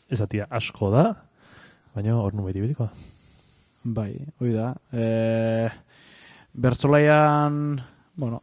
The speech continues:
Speaker 2: finaleko lana esatea gogorra, baina...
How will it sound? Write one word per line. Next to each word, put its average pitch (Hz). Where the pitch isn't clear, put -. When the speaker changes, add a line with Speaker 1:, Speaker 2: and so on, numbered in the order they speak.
Speaker 2:
finaleko 131
lana 131
esatea 127
gogorra, 127
baina... 110